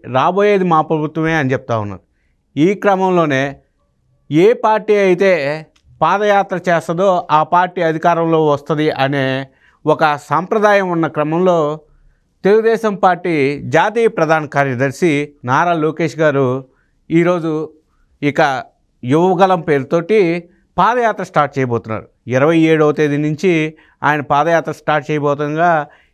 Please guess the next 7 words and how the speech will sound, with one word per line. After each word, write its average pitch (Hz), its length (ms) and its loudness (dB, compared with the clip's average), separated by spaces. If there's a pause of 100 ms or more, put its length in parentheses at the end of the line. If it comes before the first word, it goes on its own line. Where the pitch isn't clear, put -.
(160)
ఈ 208 200 0
సమయంలో 214 680 0 (880)
ఆ 156 120 4
వైసీపీ 180 500 0
పార్టీ 175 580 -2 (100)
ఇప్పుడు 180 300 0
కొన్ని 160 540 -2